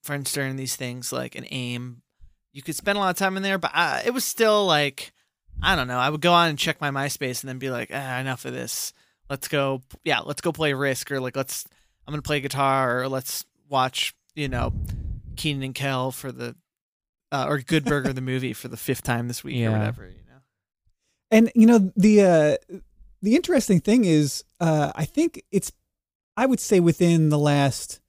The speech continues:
Speaker 2: decade, certainly, but maybe, like, you know, fifteen years, like, since, since I graduated high school, the tabletop gaming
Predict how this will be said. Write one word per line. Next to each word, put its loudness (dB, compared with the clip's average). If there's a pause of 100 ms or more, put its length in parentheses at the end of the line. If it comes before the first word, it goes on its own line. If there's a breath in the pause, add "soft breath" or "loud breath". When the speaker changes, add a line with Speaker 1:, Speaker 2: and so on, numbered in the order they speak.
(260)
Speaker 2:
decade, 4
certainly, 2
but -2
maybe, 4
like, 2 (140)
you 0
know, 0 (160)
fifteen 0
years, 4
like, 0
since, -4 (100)
since -4
I 2
graduated 2
high 4
school, 0 (600)
the 2 (120)
tabletop 0
gaming 2